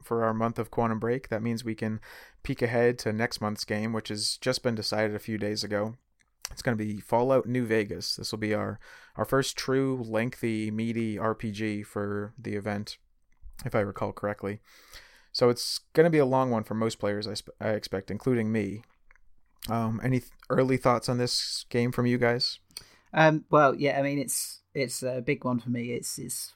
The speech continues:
Speaker 2: one of my favorites, I would say. It's certainly my favorite Fallout, um, and I'm a bit of a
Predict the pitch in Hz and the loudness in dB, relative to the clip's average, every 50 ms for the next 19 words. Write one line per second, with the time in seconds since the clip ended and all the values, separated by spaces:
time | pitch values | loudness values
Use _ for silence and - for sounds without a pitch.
0 | _ - 147 143 135 131 120 127 120 - 127 123 123 123 127 135 131 - 120 123 | _ -4 -2 -2 0 -2 -2 -4 -6 -4 -4 -4 -4 -4 -6 -8 -6 -6 -6 -6
1 | 120 - - 123 120 127 135 - 135 131 131 131 120 120 117 - - 123 117 - | -6 -4 -4 -4 -2 -2 -2 -2 0 0 0 0 0 -2 -2 -4 -6 -6 -6 -6
2 | - - - 131 123 123 120 120 120 - - - 131 120 117 117 120 120 117 - | -8 -8 -8 -6 -6 -6 -6 -8 -8 -10 -8 -8 -6 -6 -4 -4 -4 -4 -6 -4
3 | 135 127 120 117 120 120 117 117 - - - - - - - - _ _ _ _ | -4 -4 -4 -2 -2 -2 -2 -4 -6 -12 -18 -20 -20 -20 -20 -20 _ _ _ _
4 | - - _ _ - 143 131 147 143 143 135 127 131 123 120 120 117 | -20 -20 _ _ 0 4 6 6 6 4 4 2 4 4 4 2 0